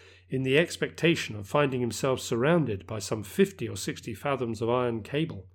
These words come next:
but he could see nothing. "Jacob," he said imploringly. "Oh, Jacob Marley, tell me more. Speak comfort to me, Jacob."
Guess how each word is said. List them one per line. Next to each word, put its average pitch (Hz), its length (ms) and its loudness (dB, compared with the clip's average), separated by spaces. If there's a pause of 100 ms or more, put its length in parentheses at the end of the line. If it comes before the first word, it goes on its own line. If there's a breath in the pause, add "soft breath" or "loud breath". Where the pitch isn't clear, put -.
(520)
but 120 160 -6
he 127 120 -6
could 131 140 -10
see 127 180 -4
nothing. 101 420 -8 (760)
"Jacob," 117 360 -2 (560)
he 123 160 -10
said 113 360 -2
imploringly. 104 640 -2 (120)
"Oh, 160 160 10
Jacob 101 360 -4
Marley, 95 420 -6 (220 soft breath)
tell 165 200 6
me 160 100 6
more. 104 380 -4
Speak 208 360 -2
comfort 123 400 0
to 117 100 -8
me, 107 100 -10
Jacob." 98 400 -6